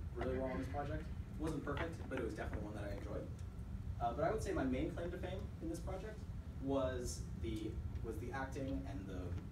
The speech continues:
and the voice acting that I did. So basically, I did a voice like this to show Macbeth and, and his character and all that,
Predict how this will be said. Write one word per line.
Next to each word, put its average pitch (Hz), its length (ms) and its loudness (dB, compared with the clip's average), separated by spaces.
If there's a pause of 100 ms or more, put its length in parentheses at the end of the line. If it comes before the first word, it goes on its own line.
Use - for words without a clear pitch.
(200)
and - 100 -2
the - 40 -4
voice - 200 0
acting - 280 -2 (340)
that - 100 0
I - 40 -2
did. - 120 -2 (680)
So 190 140 4
basically, 214 480 6
I 190 80 6
did - 140 6
a - 40 8
voice 208 280 4
like 208 200 2
this - 360 2 (340)
to 151 180 4
show 190 260 4
Macbeth - 420 4 (180)
and, - 220 -2 (260)
and - 180 -2
his - 140 2
character 165 600 6 (260)
and 131 100 4
all 123 100 4
that, - 200 0